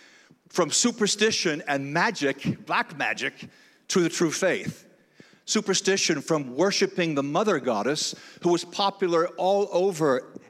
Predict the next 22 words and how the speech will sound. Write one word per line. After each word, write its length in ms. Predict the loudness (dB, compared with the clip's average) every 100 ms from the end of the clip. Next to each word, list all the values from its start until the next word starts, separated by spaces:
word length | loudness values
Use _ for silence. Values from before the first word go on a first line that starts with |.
| -4
Anatolia, 720 | -2 -2 0 0 2 0 -2 -6
Turkey, 480 | -2 -2 0 -4 -6 -10 -20 -14 -10
the 80 |
mother 240 | -2 0 0
goddess 400 | 0 0 -2 -4
or 160 | -6
Kibele, 600 | -4 -2 0 2 2 0 -6 -20 -20
to 400 | -4 0 0 -2 -6
just 340 | -2 -2 -4
having 380 | -4 -2 -2 -2
one 240 | -2 -2 0
god 340 | 0 0 0 -2
and 120 | 0
no 160 | 0 2
goddess, 640 | 0 0 -2 -4 -6 -8 _ _ _ _ -4
though 160 | 0 0
you 160 | 0
could 180 | 0 2
argue 320 | 2 2 0
that 300 | 0 0 0
they 120 | -2
regressed, 560 | -2 -2 0 0 -2 -6